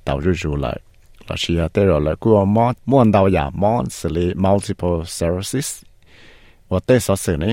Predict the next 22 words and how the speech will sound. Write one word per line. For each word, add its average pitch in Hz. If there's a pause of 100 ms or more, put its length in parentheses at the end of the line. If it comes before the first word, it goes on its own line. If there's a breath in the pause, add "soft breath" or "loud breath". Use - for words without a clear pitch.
chỉ -
cho 92
một 82
khi -
đó 80
cho 87
trọng 69
sự -
được -
bao 92
thì 95
ya 92 (120)
ít 82
cho -
sở -
sự -
chẳng -
chẳng 104
hạn 71 (100)
trâu 76 (420)
lợi 82 (120)
tụ 76